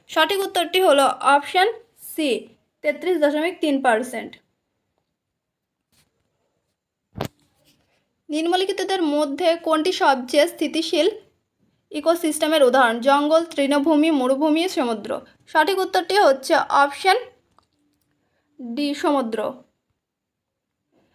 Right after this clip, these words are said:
খাদ্য শৃঙ্খলের কোন স্তরে বৃহদাকৃতির মাংসাশী প্রাণীরা থাকে? প্রথম, দ্বিতীয়, তৃতীয়, চতুর্থ। সঠিক উত্তরটি হচ্ছে অপশন ডি, চতুর্থ।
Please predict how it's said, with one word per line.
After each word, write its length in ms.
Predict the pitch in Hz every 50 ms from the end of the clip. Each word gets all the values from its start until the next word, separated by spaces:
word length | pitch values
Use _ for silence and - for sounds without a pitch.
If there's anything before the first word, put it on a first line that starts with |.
| _ _ _ _ _
খাদ্য 400 | - 311 285 285 269 311 359 381
শৃঙ্খলের 640 | 370 381 370 359 370 359 403 381 339 269 294 339 339
কোন 320 | - - 320 302 330 370
স্তরে 500 | 370 - - 359 311 262 247 269 349 494 - - - _ _ _ _ -
বৃহদাকৃতির 880 | 247 240 262 294 339 320 294 330 320 330 330 330 311 285 285 302 320 339
মাংসাশী 600 | 302 262 247 269 294 285 339 330 339 339 359 359
প্রাণীরা 460 | 339 311 285 254 254 269 277 294 339
থাকে? 320 | 339 339 285 240 240 254
প্রথম, 520 | 247 247 285 277 277 320 359 339 339 320 262
দ্বিতীয়, 360 | 254 269 269 269 302 311 320
তৃতীয়, 340 | 311 302 262 269 294 302 311
চতুর্থ। 380 | 311 269 254 269 262 254 - 247 233 - - _ _ _ _ _ _
সঠিক 260 | - 302 302 403 392
উত্তরটি 400 | 381 359 381 370 349 - - 392
হচ্ছে 320 | 392 339 277 269 - - 330
অপশন 640 | - - - 285 277 277 - - 370 349 339 285 240
ডি, 220 | 254 240 240 247
চতুর্থ। 480 | 254 277 269 262 320 302 262 - - 254